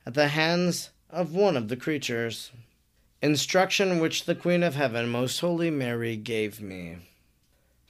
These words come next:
Two seventy-two. My daughter, since in recounting to thee the works of my most holy Son, I so often remind thee how thankfully I appreciated them, thou canst understand how pleasing to the Most High is the faithful correspondence on thy part,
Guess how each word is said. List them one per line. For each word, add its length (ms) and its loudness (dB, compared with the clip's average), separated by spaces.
Two 180 4
seventy-two. 840 2
My 180 4
daughter, 460 6
since 300 0
in 140 6
recounting 500 2
to 100 0
thee 160 4
the 160 2
works 320 0
of 140 0
my 180 4
most 280 2
holy 200 0
Son, 240 -2
I 120 0
so 200 -2
often 320 0
remind 480 2
thee 220 -4
how 180 4
thankfully 580 4
I 120 6
appreciated 680 0
them, 280 -8
thou 260 6
canst 520 2
understand 500 2
how 140 4
pleasing 440 -2
to 80 -4
the 100 0
Most 260 0
High 260 2
is 200 -2
the 100 -2
faithful 400 -2
correspondence 760 0
on 320 -2
thy 240 2
part, 420 -8